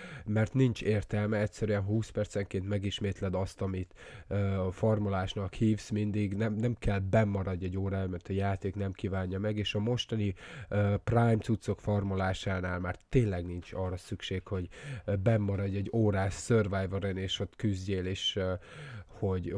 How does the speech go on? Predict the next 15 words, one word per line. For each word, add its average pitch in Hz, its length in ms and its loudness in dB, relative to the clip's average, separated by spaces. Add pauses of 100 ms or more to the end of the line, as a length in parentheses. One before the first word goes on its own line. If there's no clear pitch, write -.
hogy 98 260 2
igazán 98 600 0
kihívásra 107 800 4
emeld 104 400 2
azt 104 200 -6
a 101 40 0
játékot, 120 540 0
de 120 100 2
mi, 147 140 2
akik 127 260 0
kicsit - 320 -8
régebb 107 440 4
óta 104 260 2
játszunk 104 500 0
Warframe-mel, 110 640 4